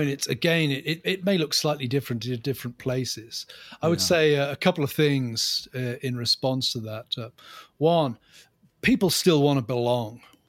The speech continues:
Speaker 1: Uh, I, I teach the, in the humanities capstone course at Grove City. One of the questions I raise with the students is, what, you know, why is it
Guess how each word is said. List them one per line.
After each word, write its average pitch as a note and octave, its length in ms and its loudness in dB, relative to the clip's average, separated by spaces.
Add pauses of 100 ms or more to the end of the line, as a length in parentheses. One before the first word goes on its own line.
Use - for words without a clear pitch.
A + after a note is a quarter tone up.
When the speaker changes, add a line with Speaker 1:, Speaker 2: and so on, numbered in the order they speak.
(120)
Speaker 1:
Uh, B2 480 -4
I, C3+ 60 0
I D#3 40 -2 (120)
teach - 640 -2
the, C#3+ 240 -12
in C#3+ 80 0
the C#3 80 0
humanities C#3 1000 -2 (560)
capstone C3 640 -2
course B2+ 480 -2
at - 120 -18
Grove A#2 240 -6
City. A#2 460 -4 (640)
One E3+ 200 2
of F#3 100 4
the C#3+ 120 2
questions C3+ 720 0
I C3 160 0
raise C3+ 400 0
with B2+ 80 -6
the A#2+ 80 -8
students B2+ 440 -4
is, B2 140 -6
what, D#3+ 160 -8
you D3 60 -2
know, C3 80 -2
why F3+ 340 0
is C#3+ 240 0
it - 320 -6